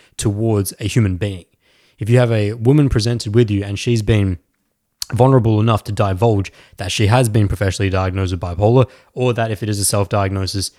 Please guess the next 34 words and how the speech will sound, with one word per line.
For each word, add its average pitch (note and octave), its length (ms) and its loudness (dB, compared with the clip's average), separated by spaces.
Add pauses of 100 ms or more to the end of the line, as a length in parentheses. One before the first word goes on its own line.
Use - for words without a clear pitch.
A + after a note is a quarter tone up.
(100)
that G#2+ 100 -8
she's G2 200 -8
just F#2+ 120 -6
willing F#2+ 220 0
to F#2 80 -8
tell A2+ 240 0
you A2+ 100 4
that, F#2 300 -6 (640)
right? A#2+ 120 -20
What C3 300 -2
should B2 180 -2
not D3 240 0
be C3 120 2
met A#2+ 240 4
on A2 220 -2
the A2 100 4
end C3+ 180 4
of G#2+ 80 2
that G2 320 -2
is, G#2 280 -2
"Okay, A2+ 360 -4
let's G2+ 260 -4
see G#2+ 220 2
what G2+ 160 0
we A2 140 4
can A#2 220 -2
do A3+ 280 6
about A#2+ 340 -2
this." F#2+ 220 -10
Like, A2 140 -6
it A#2 80 -2
shouldn't D3+ 260 0
be C#3 160 2
this, A#2+ 320 0